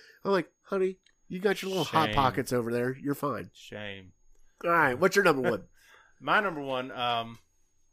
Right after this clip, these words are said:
Speaker 2: and it's maybe gone underreported on this podcast, how much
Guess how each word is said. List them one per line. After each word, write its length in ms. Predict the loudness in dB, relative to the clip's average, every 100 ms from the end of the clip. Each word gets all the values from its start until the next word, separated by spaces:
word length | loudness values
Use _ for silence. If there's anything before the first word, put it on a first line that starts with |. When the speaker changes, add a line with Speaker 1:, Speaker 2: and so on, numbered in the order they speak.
| _ _ _
Speaker 2:
and 120 | -20 -20
it's 100 | -12
maybe 260 | -10 -10 -10
gone 400 | -4 -2 -2 -6 -8
underreported 840 | -6 -6 -8 -4 -2 0 -2 -6
on 180 | -10 -8
this 120 | -8
podcast, 680 | -4 -2 -2 -4 -8 -8 -14 _ _ -18
how 140 | -6 -4
much 400 | -4 -6 -12